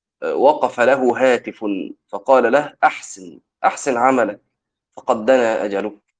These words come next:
فقال لي ولده عبد الرحمن: 'إنه كان إذا قصر في العمل أخرج الرقعة فنظر فيها ورجع إلى جده.'" ما زال،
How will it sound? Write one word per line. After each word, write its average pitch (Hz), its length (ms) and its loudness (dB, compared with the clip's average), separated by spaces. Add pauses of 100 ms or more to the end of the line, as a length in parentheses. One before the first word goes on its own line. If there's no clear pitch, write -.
(840)
فقال 131 400 4
لي 135 360 -4
ولده 113 440 2 (160)
عبد 110 220 0
الرحمن: 113 520 0
'إنه 120 320 -2
كان 131 240 0
إذا 107 260 -2
قصر 117 460 -2
في - 60 -12
العمل 139 440 -2 (360)
أخرج 113 320 2
الرقعة 156 640 0 (160)
فنظر 113 440 2
فيها 147 480 -4 (400)
ورجع 107 500 4
إلى 135 320 0
جده.'" 104 500 -6 (2500)
ما 110 160 2
زال، 127 320 6